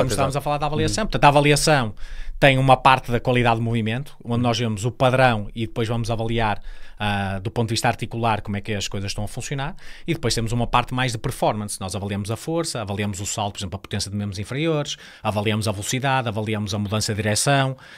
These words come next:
Speaker 1: avaliamos a endurance, temos testes de bicicleta e temos testes de, de terreno, depende um pouco depois do atleta, mas do ponto de vista qualidade de movimento,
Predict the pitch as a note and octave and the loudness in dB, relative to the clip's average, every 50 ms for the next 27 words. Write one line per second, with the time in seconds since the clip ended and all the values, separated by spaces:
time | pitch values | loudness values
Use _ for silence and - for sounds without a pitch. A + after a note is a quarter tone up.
0 | - - - G#2+ G#2 A2+ A2 G2+ A2+ A2 A2+ A2+ F#2+ A#2 A2+ A2+ G#2+ B2 B2+ C#3 | -16 -8 -4 -2 0 2 2 2 2 0 0 0 0 2 2 2 2 4 6 6
1 | C#3 C3+ C3 - - - G#2 G#2 - - G#2 G2+ G2 - - G#2 G#2 - - A2 | 6 6 4 2 0 -2 -2 -2 -2 -2 -2 -2 -2 -2 -4 -2 -2 0 -2 -2
2 | - A2 A2 A2 A2 G#2+ A2 G#2 - A2+ G#2+ G2+ - - A#2 A2 G#2 - - - | -2 -2 -2 -2 -2 -2 -4 -6 -4 -4 -4 -4 -4 -4 -2 -2 -2 -2 -4 -6
3 | - - A#2 A2 G#2 G#2 G#2 G2+ - - - - - - - G2+ A2 A2 G#2+ G#2 | -8 -6 -4 -4 -4 -4 -4 -6 -8 -10 -10 -10 -10 -10 -6 -2 -2 0 0 0
4 | G2+ G2 - - A2 G#2+ B2+ C3+ C3+ C3+ C3+ C#3 C#3 - C3+ A#2 A2+ - - D3+ | -2 -2 -4 -4 0 2 4 6 6 6 6 4 0 -2 -4 -6 -4 0 2 4
5 | D3 D#3+ D#3+ D3+ D3 - D#3+ D3+ D3 - C#3+ - - D#3+ D3+ C3+ D3+ E3 D#3+ - | 4 4 4 2 4 4 4 2 2 0 -6 -2 0 0 2 4 2 2 2 2
6 | F3 E3 F3+ F3 G3 E3+ C3+ A#2+ G#2+ A2 A#2 - C3+ B2+ A2+ B2 C#3+ C#3 - - | 2 2 2 2 0 2 2 2 2 0 -2 -2 -2 -2 -2 0 -2 -2 -2 -4
7 | D3+ - - - - - - - - C3+ C#3 C3+ C#3 D3 D3 C#3+ D3 C#3+ C#3+ D3 | -6 -8 -10 -20 -20 -20 -8 -2 2 2 4 6 6 6 6 6 6 4 4 4
8 | D3 D#3 D#3+ F3+ F#3+ - - - | 6 6 6 4 2 0 -4 -8